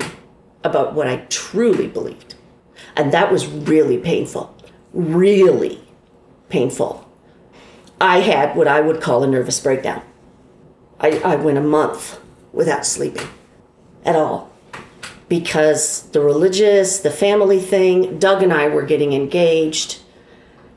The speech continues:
big change in life. I had to change my major because studying psychology had screwed with my head so much. It all came to a head. And, and the thing about religion that I stepped away with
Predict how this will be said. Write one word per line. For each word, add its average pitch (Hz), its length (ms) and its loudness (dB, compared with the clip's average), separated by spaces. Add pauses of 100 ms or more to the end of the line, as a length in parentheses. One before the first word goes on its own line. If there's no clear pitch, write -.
(140)
big 175 200 0
change 160 400 2
in 143 120 0
life. 135 280 -2
I 139 60 -10
had 147 160 0
to 147 60 0
change 190 440 0
my 180 140 2
major 160 400 2
because 147 360 -4
studying 151 400 0
psychology 160 800 -2
had 156 200 -4
screwed - 360 -2
with 120 140 -4
my - 80 -4
head 143 260 -4
so - 160 -6
much. - 440 -10 (680)
It - 120 -2
all 147 180 2
came 226 280 2
to 226 180 2
a 214 40 2
head. 190 480 -2 (300)
And, 165 200 0
and 156 280 2
the 147 80 2
thing 226 640 2 (1400)
about 156 380 2
religion 180 640 2
that 220 140 0
I 202 120 0
stepped 190 420 -2
away 240 300 2
with - 500 -2